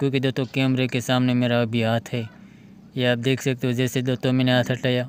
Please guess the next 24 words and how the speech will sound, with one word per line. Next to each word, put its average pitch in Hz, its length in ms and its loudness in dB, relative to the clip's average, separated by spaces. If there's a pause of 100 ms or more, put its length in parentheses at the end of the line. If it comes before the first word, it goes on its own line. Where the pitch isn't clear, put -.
(120)
और 123 340 0
सिग्नल 127 380 -2
हमारा 123 300 2
दोबारा 120 400 0
वापस 120 360 0
आ 123 120 2
चुका 117 280 -6
है। 117 160 -6 (1600)
और 123 220 -2
ये 143 260 2
यह 143 220 2
सेट 143 200 -6
बावन 139 340 0
डिग्री 135 320 0
और 127 220 -6
एक्स 127 180 -4
फ्रेम 131 320 0
तिरपन 127 380 0
डिग्री 127 240 2
पर 120 140 0
अभी 120 200 -2
डिश 120 220 0
सेट 127 280 0
है 117 160 -2